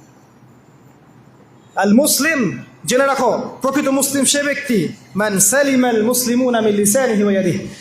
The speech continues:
যে ব্যক্তির হাত এবং জবান থেকে অন্য মুসলিম নিরাপদ থাকে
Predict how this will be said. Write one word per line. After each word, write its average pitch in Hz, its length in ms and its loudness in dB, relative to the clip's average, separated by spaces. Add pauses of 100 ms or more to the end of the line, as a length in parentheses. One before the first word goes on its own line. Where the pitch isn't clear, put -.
(340)
যে 240 180 0
ব্যক্তির 269 680 -2 (260)
হাত 247 360 2
এবং 254 300 2
জবান 254 380 0
থেকে 240 220 -2
অন্য 247 280 0
মুসলিম 247 360 0
নিরাপদ 233 440 0
থাকে 180 320 -4